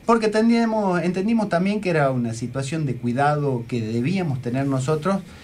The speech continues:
para con el personal, o sea, nosotros teníamos que cuidarlo. Entonces, en muchos casos lo que decidíamos era,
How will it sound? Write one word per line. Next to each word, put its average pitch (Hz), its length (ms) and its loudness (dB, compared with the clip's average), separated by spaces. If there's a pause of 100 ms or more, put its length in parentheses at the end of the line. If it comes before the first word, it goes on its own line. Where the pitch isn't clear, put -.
(440)
para 110 220 0
con 101 140 -8
el 90 80 -6
personal, 117 720 0
o - 20 -20
sea, 113 260 -6
nosotros 135 500 -4
teníamos 117 420 -4
que 87 200 -14
cuidarlo. 131 440 0
Entonces, 156 300 -4
en 160 80 -4
muchos 190 260 -6
casos 190 380 -2
lo 143 100 -2
que 120 220 -4
decidíamos 127 760 -2
era, 151 340 0